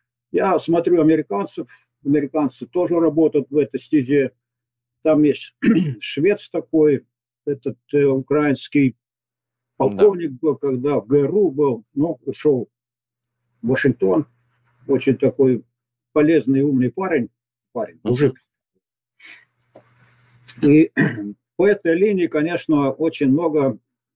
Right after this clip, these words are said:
Speaker 1: информации идёт из Запада, в том числе.
Speaker 2: Мгм.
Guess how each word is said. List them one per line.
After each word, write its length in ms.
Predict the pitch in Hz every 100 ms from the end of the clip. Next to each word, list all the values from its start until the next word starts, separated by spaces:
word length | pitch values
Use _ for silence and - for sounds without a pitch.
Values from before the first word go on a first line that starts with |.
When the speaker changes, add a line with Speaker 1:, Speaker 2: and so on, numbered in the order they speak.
| 127 120 _ _
Speaker 1:
информации 760 | 139 135 139 170 175 - 143
идёт 340 | 123 147 147 -
из 160 | 110
Запада, 340 | 147 - - - _ _ _
в 40 |
том 140 | 135 113
числе. 340 | 98 - 131
Speaker 2:
Мгм. 240 | 127 160